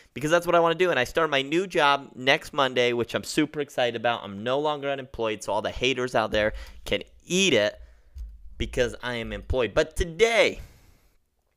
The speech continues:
I have a fun podcast episode. Yesterday, I didn't do a podcast because, one, I just, I wasn't disciplined enough, if I'm being honest. And two,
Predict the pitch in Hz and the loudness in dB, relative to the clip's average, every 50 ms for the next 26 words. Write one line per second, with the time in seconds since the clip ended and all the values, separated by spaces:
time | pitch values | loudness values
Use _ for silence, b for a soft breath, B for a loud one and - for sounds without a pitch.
0 | _ _ _ - - _ _ - 110 113 104 98 - - 104 92 - - 90 90 | _ _ _ -20 -20 _ _ -6 -4 -4 -4 -4 -4 -6 -4 0 0 0 0 0
1 | - - - - - - - - - - - - - B B B B B - 190 | -6 -8 -10 -10 -10 -12 -12 -14 -14 -18 -20 -20 -20 B B B B B -8 -6
2 | 226 214 - 233 208 202 185 170 165 156 143 139 143 131 - - 123 113 113 110 | -6 -6 -6 -8 -8 -6 -6 -6 -8 -10 -12 -10 -8 -8 -6 -6 -6 -6 -8 -8
3 | - - 113 107 110 - - 101 - - 107 92 90 107 127 139 143 139 139 135 | -8 -8 -8 -8 -8 -10 -10 -12 -8 -8 -8 -8 -4 0 2 6 6 8 8 6
4 | 135 131 123 - - 98 101 98 117 117 113 - - - 107 104 113 120 110 110 | 4 2 -2 -4 -2 0 0 0 0 -2 -2 -2 0 0 2 4 4 2 2 0
5 | 127 120 113 - - - 117 110 110 104 98 101 107 - - 101 - 101 98 92 | -2 -2 -2 -2 -2 -2 0 0 2 2 0 -2 -2 -4 -6 -10 -8 -6 -6 -4
6 | 101 98 98 104 101 92 90 92 107 123 - - B B B B B B B B | -4 -4 -4 -4 -6 -6 -6 -8 -10 -10 -12 -14 B B B B B B B B
7 | - 135 135 131 - - - 196 180 175 175 165 | -6 -6 -6 -6 -8 -2 4 6 6 6 6 4